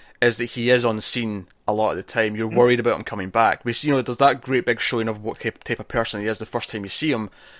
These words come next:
Speaker 1: Uh,
Speaker 2: Yeah.
Speaker 1: and then, you know, he's gone for a while. We see glimpses of him. And then when he appears again, and it's, you know, it's, and he sees Jeffrey, and he's like, "Oh, shit." Like, 'cause up until this, that point in the movie,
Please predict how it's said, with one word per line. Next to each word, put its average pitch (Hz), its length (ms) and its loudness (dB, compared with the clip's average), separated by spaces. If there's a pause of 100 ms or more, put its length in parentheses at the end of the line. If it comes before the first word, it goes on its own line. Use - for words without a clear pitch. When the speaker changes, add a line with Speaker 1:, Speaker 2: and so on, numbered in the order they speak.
(320)
Speaker 1:
Uh, - 60 -4
Speaker 2:
Yeah. 104 300 2 (400)
Speaker 1:
and 120 160 4
then, 120 420 4
you 120 80 -4
know, 113 60 -2
he's 110 100 -2
gone 120 220 2
for 113 140 -2
a 110 60 2
while. 151 280 4
We 107 80 -4
see 110 260 -4 (120)
glimpses 123 400 -2
of 101 180 0
him. 101 100 -8 (300)
And 117 140 0
then 135 80 6
when 151 100 4
he 135 40 4
appears 120 320 0
again, 110 520 2 (460)
and 113 120 4
it's, 113 240 0
you 127 80 -2
know, 113 80 0
it's, 98 240 0
and 117 120 0
he 113 60 0
sees 135 880 0
Jeffrey, 110 640 -2
and 110 100 0
he's 110 140 -2
like, 110 200 -2
"Oh, 110 260 0
shit." - 600 2 (420)
Like, 120 200 0
'cause 143 120 4
up 202 120 8
until 202 180 4
this, 143 160 4
that 131 220 2
point 120 160 4
in 107 60 -4
the 104 60 -4
movie, 120 380 0